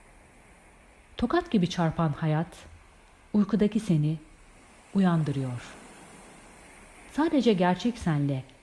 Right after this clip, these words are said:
gerçek bir hayatın olur." diyor. Bize de bizi gerçek halimize dönüştürecek her şeye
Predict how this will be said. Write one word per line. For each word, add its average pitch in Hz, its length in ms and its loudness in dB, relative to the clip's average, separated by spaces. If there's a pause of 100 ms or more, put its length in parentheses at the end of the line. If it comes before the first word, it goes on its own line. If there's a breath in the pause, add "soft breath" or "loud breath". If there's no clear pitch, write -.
(100)
gerçek 160 440 -2
bir 151 100 0
hayatın 147 480 -2
olur." 139 400 -4 (640)
diyor. 147 440 -4 (2000)
Bize 185 260 2
de 151 180 -2 (960)
bizi 196 200 2
gerçek 170 440 -2
halimize 185 500 2
dönüştürecek 156 760 0
her 254 160 -2
şeye 160 440 -2